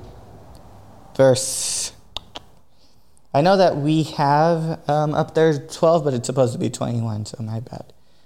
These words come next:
Um, but we'll <laughs> read to twenty-one. So the first part, um, and we're gonna do this together, I'll read, but this is an exercise that I really encourage you to at least try it two times this week, and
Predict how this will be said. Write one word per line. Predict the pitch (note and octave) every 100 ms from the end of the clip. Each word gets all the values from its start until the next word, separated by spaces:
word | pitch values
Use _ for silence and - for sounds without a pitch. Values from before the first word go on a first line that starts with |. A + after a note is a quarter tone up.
| - - -
Um, | G#2+ G2 G#2+ - - - - - -
but | B2
we'll | B2 B2
<laughs> |
read | A#2+ A#2 C#3+
to | C3
twenty-one. | B2+ C#3 B2+ A2+ A2+ - - -
So | - G3+ F#3 E3+ D#3
the | D3+
first | - B3+ D4 - -
part, | - D#3+ D3 - C#3 - - -
um, | C#3+ C#3 C3+ C3
and | D3
we're | E3 F3+
gonna | G#3 F3+
do | G3
this | F3+ F#3+ -
together, | D#3+ C#3+ C3
I'll | A#2+ C3 C#3
read, | B2+ B2+ B2 - - - C3+
but | D3+
this | D3 E3+
is | D#3+
an | D#3+ - -
exercise | G3 - D#3+ D#3+ D3+
that | D3+
I | D3
really | D3 G#3+
encourage | G#3 - F3 D#3
you | C3+
to | - C#3+ C3
at | - C3+
least | B3+ - - -
try | D#3 F3
it | F3+ - -
two | F#3+ G3+
times | G3 F#3 F#3+ F3+
this | F#3+ F3+
week, | E3+ D#3 G3 F#3+
and | C#3